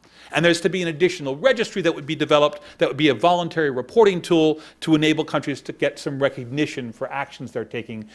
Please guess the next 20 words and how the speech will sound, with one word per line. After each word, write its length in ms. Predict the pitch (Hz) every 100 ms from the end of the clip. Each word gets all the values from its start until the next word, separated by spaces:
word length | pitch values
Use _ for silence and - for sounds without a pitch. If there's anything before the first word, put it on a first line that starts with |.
| _
if 180 | 147 -
they're 140 | 123
also 240 | 113 113
seeking 400 | 117 - 101 -
some 220 | 104 107 104
finance 580 | 127 113 107 101 - _
or 80 | 98
some 180 | - 101
support. 420 | - _ - - _ _ _ _ _ _
Very 540 | 117 117 170 185 185 180
explicit 560 | - - 143 156 147
development 500 | 139 131 123 123 113 -
of 120 | 110
guidelines 800 | 156 165 170 165 165 160 156 -
occurred 580 | - - 151 139 135 135 _ _ -
at 260 | 147 151 _
the 160 | 131 147
meeting 500 | 135 127 123 120 123 _
in 320 | 131 120 113 117 120
Durban, 320 | 127 107